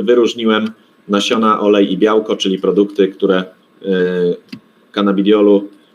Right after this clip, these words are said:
i w ogóle kanabinoidów nie zawierają, natomiast zawierają białko wysoko przyswajalne, błonnik, <clears throat> niezbędne nienasycone kwasy tłuszczowe, czyli te omega trzy sześć dziewięć,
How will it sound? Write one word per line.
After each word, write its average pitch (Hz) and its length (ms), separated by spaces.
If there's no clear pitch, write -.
i 98 100
w 98 80
ogóle 101 260
kanabinoidów 95 840
nie 104 140
zawierają, 139 680
natomiast 107 460
zawierają 92 580
białko 123 520
wysoko 117 440
przyswajalne, 113 800
błonnik, 127 720
<clears throat> 110 340
niezbędne 110 520
nienasycone 101 640
kwasy 123 340
tłuszczowe, 110 480
czyli 98 280
te 95 180
omega 95 360
trzy - 180
sześć 87 240
dziewięć, 123 540